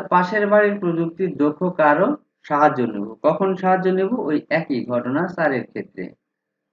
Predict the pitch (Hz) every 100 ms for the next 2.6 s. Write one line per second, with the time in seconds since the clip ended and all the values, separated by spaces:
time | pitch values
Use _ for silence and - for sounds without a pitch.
0 | _ _ _ _ - 170 185 214 214 208
1 | 170 165 175 185 196 202 202 208 208 165
2 | 156 165 - _ 165 170